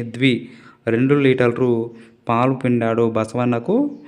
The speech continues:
పాల్కూరికి, పాలు అంటే పాల్కూరికి సోమనాథ్, ద్వి అంటే ద్విపద. బండారి బసవన్నకు పాల్కూరికి సోమనాథుడు పాలు పిండాడు. లె-, రెండు లీటర్లు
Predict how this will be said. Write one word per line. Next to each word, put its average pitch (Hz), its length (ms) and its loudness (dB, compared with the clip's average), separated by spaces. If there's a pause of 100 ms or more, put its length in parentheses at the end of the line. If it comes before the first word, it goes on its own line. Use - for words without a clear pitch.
(420)
పాల్కూరికి, 127 920 0
పాలు 123 320 0
అంటే 120 240 0
పాల్కూరికి 117 480 -2
సోమనాథ్, 113 500 -4
ద్వి 117 160 -2
అంటే 113 360 0
ద్విపద. 107 380 -4 (560)
బండారి 139 460 2
బసవన్నకు 117 840 0 (400)
పాల్కూరికి 123 840 -2
సోమనాథుడు 110 560 -2
పాలు 117 320 0
పిండాడు. 110 520 -2
లె-, 107 240 -4
రెండు 131 260 4
లీటర్లు 131 460 2